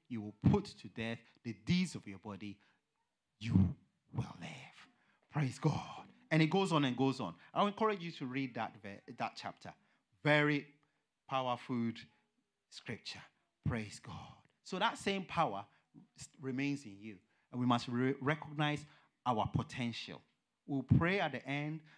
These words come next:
that the Lord makes us recognize our potential.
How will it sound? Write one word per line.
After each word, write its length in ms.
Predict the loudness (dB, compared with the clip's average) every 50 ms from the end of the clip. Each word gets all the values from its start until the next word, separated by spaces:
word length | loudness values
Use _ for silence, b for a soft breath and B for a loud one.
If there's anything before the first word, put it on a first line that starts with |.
| B
that 120 | -8 -6 -4
the 100 | -2 0
Lord 540 | 2 4 4 4 4 4 2 0 -2 -4 -6 -12 _ _ _ _ _ _ _ _ _ _ _ _ _ _ _ _ _ _ _ _ _
makes 340 | 0 0 2 0 -2 -6 -8
us 200 | -8 -8 -8 -10
recognize 380 | -10 -8 -6 -6 -6 -6 -6
our 80 | -8 -10
potential. 640 | -10 -12 -14 -10 -10 -8 -8 -8 -10 -12 -14 -16